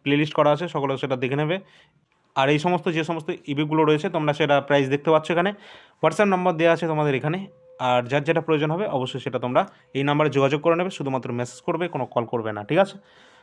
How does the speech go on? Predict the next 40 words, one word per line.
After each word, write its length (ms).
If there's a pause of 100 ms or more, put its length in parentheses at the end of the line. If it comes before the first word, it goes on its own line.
(260)
চলো 220
পরবর্তী 360
ক্লাস 240
নিয়ে 120
আসছি। 340
যদি 240
তোমাদের 320
ক্লাসগুলো 340
সত্যি 220
ভালো 180
লাগে 160
অবশ্যই 280
তোমরা 500
কমেন্ট 200
সেকশনের 260
মাধ্যমে 280
জানাবে। 380 (340)
যে 100
সমস্ত 280
কোশ্চেনগুলো 480
তোমাদের 320
হোমওয়ার্কের 420
কোশ্চেন 320
দেওয়া 160
হয়েছে 280
সেগুলো 280
তোমরা 320
অ্যান্সার 280
করার 140
চেষ্টা 280
করবে 240
কমেন্টের 380
মাধ্যমে, 420 (340)
ঠিক 120
আছে? 200 (600)
আর 100
পরবর্তী 380
টপিকগুলো 380
নিয়ে 160
আসছি। 320